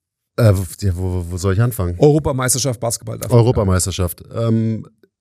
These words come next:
Speaker 1: die, wir nehmen die Folge auf am Tag vom Viertelfinale. Das heißt, Deutschland wird heute Abend Slowenien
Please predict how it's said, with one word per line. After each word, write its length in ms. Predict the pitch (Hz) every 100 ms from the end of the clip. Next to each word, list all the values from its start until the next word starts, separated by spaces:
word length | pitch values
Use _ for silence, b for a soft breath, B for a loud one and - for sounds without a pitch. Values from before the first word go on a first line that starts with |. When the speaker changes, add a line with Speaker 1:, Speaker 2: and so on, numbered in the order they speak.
| -
Speaker 1:
die, 100 | 131 101
wir 160 | 120
nehmen 200 | 135 160
die 80 | 151
Folge 360 | - 143 131 107
auf 300 | 139 - - _ _ _ _
am 200 | 113 113
Tag 380 | - 120 143 - _ _
vom 340 | - 113 107 -
Viertelfinale. 800 | - 131 95 90 85 85 95 127 _ _
Das 160 | -
heißt, 300 | 101 92 - -
Deutschland 600 | 110 120 - 101 107 -
wird 280 | 90 98 -
heute 300 | 107 117 107
Abend 540 | 92 110 101 101 110 - b b b b
Slowenien 1040 | - 110 101 101 120 123 95 87 87 90